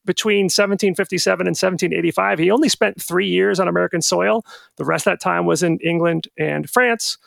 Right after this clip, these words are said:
Um, and like you said, he co-founded the nation's first hospital, um, still in operation today because he believed that every American should have quality health care regardless of income. So those are my few things. What, what would you say are some things that most people probably don't know about Ben Franklin?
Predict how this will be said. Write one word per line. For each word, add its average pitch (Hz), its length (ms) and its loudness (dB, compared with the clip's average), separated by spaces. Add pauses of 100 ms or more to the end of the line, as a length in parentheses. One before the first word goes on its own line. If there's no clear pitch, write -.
(360)
Um, 180 380 0 (300)
and 226 320 0 (160)
like 185 200 0
you 208 60 0
said, 247 220 2
he 196 60 -2
co-founded 196 500 0
the 185 60 0
nation's 185 380 -2
first 180 220 -2
hospital, - 560 -2
um, 151 280 -2 (160)
still 226 300 2
in 214 80 4
operation 185 420 0
today 220 200 2
because 220 640 0 (260)
he 214 120 -2
believed 196 360 2
that 185 100 0
every 180 220 2
American 170 380 0
should 165 160 -2
have 160 160 -2
quality 156 360 0
health 156 220 -4
care 147 280 -2 (300)
regardless 151 400 -4
of 147 100 -12
income. 147 360 -10 (280)
So 190 160 -4
those 208 220 4
are 214 60 2
my 208 340 0 (120)
few 202 220 -2
things. 165 420 -4
What, 175 300 -2
what 196 180 2
would 180 180 2
you 196 160 0
say 196 160 2
are 165 100 2
some 170 140 -2
things 160 240 -2
that - 100 -4
most 185 240 0
people 165 200 -2
probably 208 440 2
don't 175 200 0
know 156 180 2
about 143 300 -2
Ben 139 160 -8
Franklin? - 400 -14